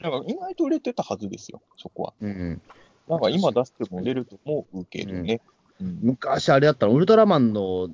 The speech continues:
Speaker 1: ね、ウルトラマンのプラモデルとか買ってたな、なんか。うん。
Speaker 2: 特撮コレクションでしょ？
Speaker 1: そうそうそう。うん。
Speaker 2: 意外とさ、ソ-、ソフビッカより安かったしね。うん。
Speaker 1: 意外とそう、ガンプラ、そうですね。まあ、あの、ガンプラ、その、なんだろう、その、ファーストガンダムのガンプラが三百円ぐらいだから、それとほぼ同じぐらいの値段で買えたんで。
Speaker 2: そ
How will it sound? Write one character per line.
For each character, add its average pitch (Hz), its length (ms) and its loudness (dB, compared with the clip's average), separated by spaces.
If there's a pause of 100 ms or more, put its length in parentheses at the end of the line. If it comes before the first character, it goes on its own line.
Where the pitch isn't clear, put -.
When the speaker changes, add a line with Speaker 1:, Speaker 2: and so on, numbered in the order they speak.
(100)
Speaker 1:
ね、 117 160 0
ウ 120 120 0
ル 165 60 0
ト 208 80 4
ラ 202 80 6
マ 143 140 4
ン 104 100 0
の 95 100 -4
プ 110 80 -10
ラ 107 80 -2
モ 104 80 -6
デ 101 80 -6
ル 90 60 -12
と 90 80 -8
か - 160 -20
買 - 140 -20
っ - 20 -20
て 175 100 -8
た 131 100 -4
な、 107 140 -2
な 98 100 -6
ん 90 80 -10
か。 80 260 -10
う 87 40 -16
ん。 85 400 -10 (520)
Speaker 2:
特 - 180 -10
撮 113 180 2
コ 131 120 2
レ 113 80 4
ク - 80 -14
シ - 80 -2
ョ 90 40 -2
ン 82 40 -18
で 82 80 -12
し - 80 -8
ょ？ 170 140 0 (340)
Speaker 1:
そ 127 120 2
う 107 60 0
そ 104 120 -4
う 85 40 -8
そ 82 140 -8
う。 73 120 -8
う 101 60 -4 (140)
ん。 - 80 -10
Speaker 2:
意 143 100 -20
外 208 160 4
と - 120 -6
さ、 135 180 4
ソ-、 143 220 -8
ソ 196 160 -6
フ 202 100 -8
ビ 226 80 -4
ッ - 40 -10
カ 226 120 4
よ 165 80 2
り 101 80 -2
安 110 200 -2
か 175 120 0
っ - 40 -6
た - 120 -10
し - 160 -14
ね。 110 160 -4 (400)
う - 80 -8
ん。 - 160 -8
Speaker 1:
意 175 100 -10
外 285 200 6
と 269 80 0
そ 208 120 0
う、 139 40 -4
ガ 214 140 8
ン 302 140 0 (180)
プ 277 180 -2
ラ、 277 380 6 (100)
そ 208 140 2
う - 20 -2
で 123 60 -6
す 110 80 -4
ね。 113 80 -2
ま 123 300 2
あ、 120 120 0
あ 127 120 -2
の、 123 120 4
ガ 208 140 6
ン 233 120 6
プ - 140 2
ラ、 214 100 6
そ 196 120 0
の、 196 120 2
な 165 200 -4
ん 147 40 0
だ 110 80 2
ろ 95 100 -4
う、 90 40 -6
そ 110 100 -8
の、 107 60 -10
フ 170 60 2
ァ 220 60 6
ー 226 40 4
ス - 40 -6
ト 247 80 2
ガ 240 100 4
ン 220 60 2
ダ 156 80 2
ム 107 60 0
の 104 80 -6
ガ 110 120 -4
ン 117 80 -6
プ 110 100 -10
ラ 120 60 -4
が 110 80 -4
三 147 180 -2
百 147 180 2
円 143 100 0
ぐ 139 80 0
ら 110 60 4
い - 20 -2
だ 92 80 -6
か 92 60 -10
ら、 98 40 -8
そ - 80 0
れ 240 60 8
と 247 120 4
ほ 202 140 0
ぼ 190 160 8
同 143 80 4
じ 147 80 -10
ぐ 151 80 -2
ら 131 60 2
い 104 40 0
の 95 40 -8
値 95 80 -8
段 90 100 -10
で 90 80 -12
買 98 160 -10
え - 20 -10
た 98 120 -8
ん 78 100 -10
で。 78 260 -12
Speaker 2:
そ 92 140 -14